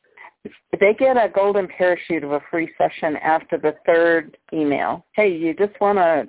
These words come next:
talk to me directly because you have some questions. Set up your, um,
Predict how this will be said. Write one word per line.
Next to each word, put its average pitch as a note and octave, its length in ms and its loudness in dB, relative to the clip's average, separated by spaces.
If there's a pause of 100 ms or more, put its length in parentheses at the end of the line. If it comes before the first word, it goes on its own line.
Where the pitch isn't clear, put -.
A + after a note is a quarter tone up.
talk F3 220 0
to F#3 60 -10
me F3 140 -4
directly D#3 480 0
because D3+ 340 -6
you D#3 60 -2
have D3 180 0
some D3+ 140 -6
questions. D3+ 580 -4 (640)
Set F3 160 6
up E3 200 0
your, D#3 520 -4
um, D3+ 340 0